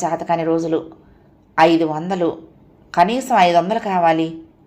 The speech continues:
భారంగా చెప్పారు పంతులు గారు. "ఐదు వందలే కదండి, ఎవరిని అడిగినా ఇస్తారు."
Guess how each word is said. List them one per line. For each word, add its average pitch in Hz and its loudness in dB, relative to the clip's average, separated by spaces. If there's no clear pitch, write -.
భారంగా 240 2
చెప్పారు 185 2
పంతులు 170 0
గారు. 170 -2
"ఐదు 262 4
వందలే 208 4
కదండి, 185 2
ఎవరిని 196 4
అడిగినా 190 0
ఇస్తారు." 202 -2